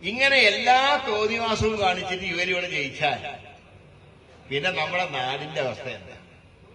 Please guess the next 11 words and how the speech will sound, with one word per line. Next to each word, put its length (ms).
മാത്രമല്ല, 460
ഇപ്പൊ 200
രാസലഹരി 880
ഇങ്ങനെ 240
അതിന്റെ 680
ക്ലൈമാക്സിൽ 560
എത്തിയിരിക്കുകയാണ്. 880
നമ്മള് 180
പത്രം 360
വായിക്കുമ്പോ 380
കാണുന്നില്ലേ, 680